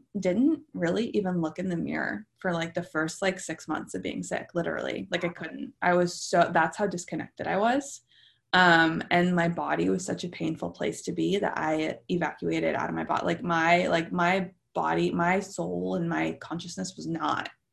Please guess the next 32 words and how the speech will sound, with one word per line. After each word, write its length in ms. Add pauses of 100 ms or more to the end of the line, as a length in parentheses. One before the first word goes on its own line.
in 120
my 120
body. 520
I 280
was 160
just 200
like, 180
"Nope, 300
can't 220
be 120
here." 340
Like, 200
I 180
was 340 (380)
so 320
disassociated 1040
for 140
so 240
many 240
of 120
those 220
years, 420 (540)
um, 280
which 160
is 100
a 80
totally 460
natural 680
trauma 280
response, 600
you 120
know? 240